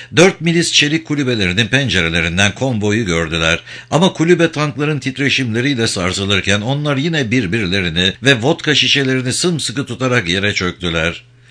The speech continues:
İki tankta yolculuk eden Andreev yolu kapatan kamyonları herkesten önce gördü.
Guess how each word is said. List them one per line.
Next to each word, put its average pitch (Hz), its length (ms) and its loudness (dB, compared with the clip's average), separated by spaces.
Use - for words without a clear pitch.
İki 190 240 2
tankta 185 360 2
yolculuk 160 500 0
eden 95 240 2
Andreev 90 580 0
yolu 143 260 0
kapatan 117 480 -2
kamyonları 90 640 0
herkesten 139 560 0
önce 104 360 0
gördü. 82 520 -2